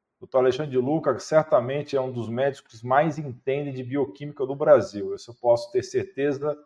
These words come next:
do que eu tô te falando, porque eu já vi muitas aulas,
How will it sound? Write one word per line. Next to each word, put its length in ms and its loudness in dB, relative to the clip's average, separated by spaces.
do 80 -18
que 80 -8
eu 60 -8
tô 100 -6
te 100 -16
falando, 460 2
porque 300 -10
eu 140 4
já 120 2
vi 120 -8
muitas 560 0
aulas, 680 2